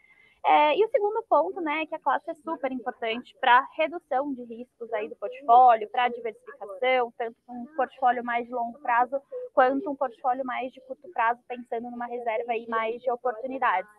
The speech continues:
Então, pensando aqui pela ponta, né, do investimento, essa taxa de juros altas por, por alta, né, desculpa, por mais tempo, continua sendo bem atrativa, mas, de maneira geral, pensando na nossa recomendação, a gente continua com uma visão aí mais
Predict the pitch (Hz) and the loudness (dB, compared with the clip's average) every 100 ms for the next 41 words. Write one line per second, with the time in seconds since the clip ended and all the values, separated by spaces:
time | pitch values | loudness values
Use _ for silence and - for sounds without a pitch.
0 | - _ _ _ _ - 294 285 294 294 | -20 _ _ _ _ -4 2 4 2 0
1 | 294 311 311 285 277 285 - 269 311 269 | -2 -2 -6 -2 0 0 -2 -6 -6 -6
2 | 247 233 254 247 233 233 254 240 277 294 | -6 -6 -8 -12 -12 -14 -12 -10 -8 -10
3 | - 254 247 262 240 240 247 247 233 233 | -8 -8 -8 -10 -16 -12 -10 -6 -4 -4
4 | 240 247 240 _ 339 403 _ - 277 466 | -4 -8 -10 _ -4 -4 _ -4 -4 -4
5 | 539 226 294 - 240 240 381 - - 226 | 2 4 4 0 -2 -2 -8 -10 -8 -8
6 | - 370 330 254 240 - 254 285 285 - | -6 -6 -4 -6 -10 -10 -6 -6 -8 -8
7 | 285 - 320 302 - 247 247 233 233 233 | -8 -6 -4 -4 -4 -12 -12 -14 -14 -12
8 | 254 254 - 359 440 _ _ _ 349 _ | -8 -8 -10 -10 -10 _ _ _ -20 _
9 | - 311 339 339 320 302 302 277 262 427 | 2 4 4 2 0 0 0 2 2 2
10 | 285 277 269 294 262 254 262 269 247 285 | -4 -4 -4 -2 -2 -2 -4 -6 -6 -8
11 | 254 262 269 - 247 285 _ _ - 262 | -8 -8 -8 -4 -4 -4 _ _ -4 -4
12 | 277 277 - 269 294 - 330 277 285 - | -4 -10 -6 -4 -4 -6 -2 0 0 -2
13 | 269 277 269 311 285 254 262 262 254 262 | -4 -4 -4 -8 -6 -2 0 0 -4 -4
14 | 247 | -6